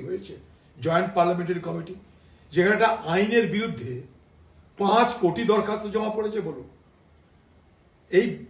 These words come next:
এই ওয়াকফ বোর্ডের আইনে পাঁচ কোটি দরখাস্ত জমা পড়েছে এর বিরুদ্ধে, তার মানেটা কি দাঁড়ায়? এটা ভারতবর্ষের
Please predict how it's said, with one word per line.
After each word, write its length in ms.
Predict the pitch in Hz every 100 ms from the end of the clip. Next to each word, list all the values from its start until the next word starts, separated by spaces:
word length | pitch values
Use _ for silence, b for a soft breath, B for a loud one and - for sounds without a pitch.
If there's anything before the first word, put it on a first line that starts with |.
| - - 185
এই 80 | 254 - - - - -
ওয়াকফ 320 | 160 208 269 254
বোর্ডের 280 | 240 220 214 214 - - _ _ _ _ _ 123
আইনে 260 | 165 202 139 107 - - _ _ -
পাঁচ 300 | 208 247 254 -
কোটি 220 | 208 220 208
দরখাস্ত 260 | 208 208 196
জমা 140 | 196 196
পড়েছে 200 | 196 196
এর 100 | 190 120
বিরুদ্ধে, 380 | 170 165 - - - _ _ _ -
তার 120 | 165 156
মানেটা 240 | 180 190 196
কি 60 |
দাঁড়ায়? 260 | 180 175 - - - _ _ _ _
এটা 180 | 180 175 180
ভারতবর্ষের 580 | 151 156 147 170 - 220